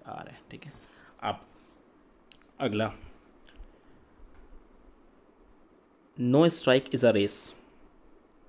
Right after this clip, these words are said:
ठीक है, no strike is a race, यानी कि अब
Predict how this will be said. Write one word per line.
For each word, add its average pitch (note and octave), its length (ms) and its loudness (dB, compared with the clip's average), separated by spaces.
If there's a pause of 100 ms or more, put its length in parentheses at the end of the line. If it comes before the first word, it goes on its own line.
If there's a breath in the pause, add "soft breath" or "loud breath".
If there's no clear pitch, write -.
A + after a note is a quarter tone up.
ठीक - 240 -8
है, C#3 140 -10 (180)
no A2+ 240 -6
strike G2+ 360 -2
is F#2+ 100 -4
a G2+ 80 -6
race, G2 220 2 (460)
यानी G#2+ 240 -10
कि A2+ 120 -6
अब G#2+ 80 -4